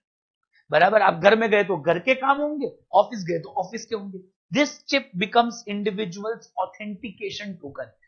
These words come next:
ये chip की आपका token बन जाएगी। ये लगता भ्रम है,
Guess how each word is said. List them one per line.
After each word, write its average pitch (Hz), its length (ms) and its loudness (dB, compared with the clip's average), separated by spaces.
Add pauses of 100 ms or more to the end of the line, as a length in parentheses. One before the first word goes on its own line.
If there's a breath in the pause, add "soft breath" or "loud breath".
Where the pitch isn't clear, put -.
(160 soft breath)
ये 226 80 4
chip 247 320 -6
की 330 60 4
आपका 269 280 6
token 233 380 2
बन 180 180 -2
जाएगी। 127 360 -6 (420)
ये 214 80 4
लगता 226 500 6
भ्रम 254 400 4
है, 254 420 2